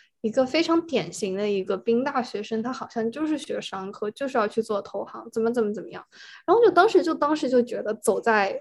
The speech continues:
我们主干道叫 Locust 上面，然后就是课间就看见一窝蜂人就走过去，就感觉就是像是一个大型工厂流血，流水线，就是感觉 mass producing people who are all the same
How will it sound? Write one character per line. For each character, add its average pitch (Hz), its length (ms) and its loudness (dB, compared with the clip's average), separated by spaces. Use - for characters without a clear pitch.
我 208 80 0
们 190 360 -4
主 202 140 -8
干 226 180 2
道 240 140 4
叫 233 180 4
Locust 196 520 0
上 202 180 -10
面， 247 140 -18
然 208 100 -2
后 214 40 0
就 214 120 -4
是 226 140 0
课 233 240 2
间 214 180 4
就 220 120 4
看 233 240 -4
见 220 180 0
一 285 60 -4
窝 294 260 4
蜂 311 220 2
人 233 100 2
就 262 80 6
走 254 220 -4
过 226 100 0
去， 262 140 -4
就 339 120 2
感 262 200 0
觉 220 100 -4
就 269 140 -4
是 302 120 2
像 311 240 2
是 302 160 -2
一 240 120 0
个 233 180 4
大 277 260 4
型 240 300 0
工 294 180 -4
厂 208 260 -2
流 214 160 4
血， 208 220 2
流 240 160 2
水 226 180 -2
线， 233 560 -6
就 285 120 -2
是 302 120 -2
感 214 220 0
觉 208 160 0
mass 226 400 2
producing 214 800 0
people - 600 -8
who 233 260 4
are 196 160 4
all 220 180 4
the 220 80 6
same 185 480 -6